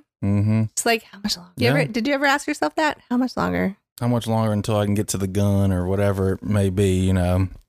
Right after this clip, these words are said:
Speaker 1: How much? Yeah. Thank God, literally, that, you know, none of those happened and that, you know, I got the second chance. And as you say, we're on borrowed time.
Speaker 2: Borrowed time and, and where I was okay with just passing the time,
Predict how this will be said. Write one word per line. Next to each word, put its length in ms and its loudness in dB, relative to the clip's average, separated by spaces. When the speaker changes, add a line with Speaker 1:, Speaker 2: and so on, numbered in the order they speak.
Speaker 1:
How 60 -2
much? 240 0
Yeah. 240 0
Thank 240 -2
God, 400 -2
literally, 440 0
that, 320 0
you 80 2
know, 240 0
none 200 2
of 80 2
those 180 -2
happened 560 -2
and 240 0
that, 200 -2
you 140 0
know, 100 0
I 60 -2
got 200 0
the 60 -6
second 380 -2
chance. 460 0
And 400 0
as 160 0
you 80 0
say, 200 0
we're 140 2
on 160 0
borrowed 400 0
time. 440 0
Speaker 2:
Borrowed 340 -2
time 360 0
and, 200 0
and 160 0
where 140 0
I 100 2
was 380 -4
okay 920 0
with 160 -4
just 300 -4
passing 720 -2
the 100 0
time, 680 0